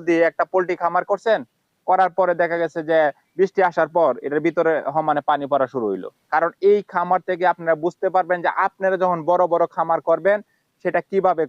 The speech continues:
করবেন। তো যেরকম আপনি যদি কম বাজেটে করতে চান, এই যে দেখেন এখানে একটা বাঁশের চাটি দেওয়া,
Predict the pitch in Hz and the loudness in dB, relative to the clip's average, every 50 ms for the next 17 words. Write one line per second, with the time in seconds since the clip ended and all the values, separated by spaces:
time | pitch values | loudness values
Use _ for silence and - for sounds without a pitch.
0 | - 135 117 104 101 95 95 _ _ _ _ _ _ _ _ _ - - 156 156 | -2 -4 -4 -4 -8 -12 -14 _ _ _ _ _ _ _ _ _ -12 -8 -2 0
1 | 208 220 226 208 208 180 185 190 160 185 180 190 190 190 185 - 214 214 208 202 | 0 0 0 0 0 0 0 0 -2 -4 -4 -2 -2 -2 0 2 0 0 2 0
2 | 196 196 196 208 - 208 190 202 196 175 - 190 185 - - 180 180 180 165 185 | 0 0 -2 -2 -2 -4 -4 -4 -4 -2 -2 -2 -2 -2 -2 -2 -2 0 -2 -2
3 | 180 - 170 165 170 160 175 175 175 170 - 175 151 135 170 175 165 - 143 - | -2 -2 -4 -4 -2 -2 -2 -2 -4 -4 -2 -2 0 2 0 0 -2 -4 -12 -6
4 | - 180 170 175 175 180 156 160 135 113 | -2 -2 -2 -2 -2 -2 0 2 2 2